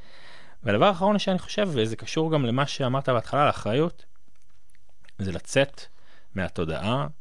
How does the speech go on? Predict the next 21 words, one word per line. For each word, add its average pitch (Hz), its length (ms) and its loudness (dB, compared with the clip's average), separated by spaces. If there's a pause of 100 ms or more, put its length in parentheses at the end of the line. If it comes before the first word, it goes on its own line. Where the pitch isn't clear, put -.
(400)
הריאקטיבית, 131 600 0
כמו 131 160 0
שקורא 123 260 -2
לה 117 60 2
טל 117 160 0
בשן, 107 440 2 (440)
או 80 380 -4 (180)
כל 90 140 2
אחד 87 180 -2
יקרא 90 200 -4
לה 87 120 0
אחרת, 143 560 2
אני 92 140 -2
קורא 95 240 2
לה 90 120 2
בהקשר 87 380 0
הזה 90 180 -2 (240)
מיקוד - 280 -4
שליטה 95 300 -4
פנימי, 98 460 0 (760)
ולהאמין 104 680 2